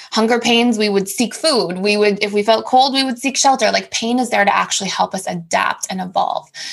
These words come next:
And so emotional pain is actually doing the same thing. It's letting us know when we have an unmet need. Maybe we feel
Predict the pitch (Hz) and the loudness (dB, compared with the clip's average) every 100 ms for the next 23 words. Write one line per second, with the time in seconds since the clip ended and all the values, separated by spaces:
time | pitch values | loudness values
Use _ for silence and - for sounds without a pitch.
0 | - 220 226 233 233 311 339 285 226 - | -6 0 4 4 4 4 2 2 2 0
1 | 202 196 190 196 - 196 190 185 196 196 | -2 -2 0 -2 -2 -2 0 -2 -4 -2
2 | 214 202 202 196 202 208 233 233 220 202 | -2 -2 -2 2 4 4 4 2 0 0
3 | 190 202 196 180 185 185 - 185 196 185 | 2 4 2 0 -6 -6 -8 -8 -6 -6
4 | 180 185 185 233 262 - 196 185 196 196 | -2 -2 0 2 2 2 0 0 0 0
5 | 190 - 202 196 196 | -2 -2 2 4 2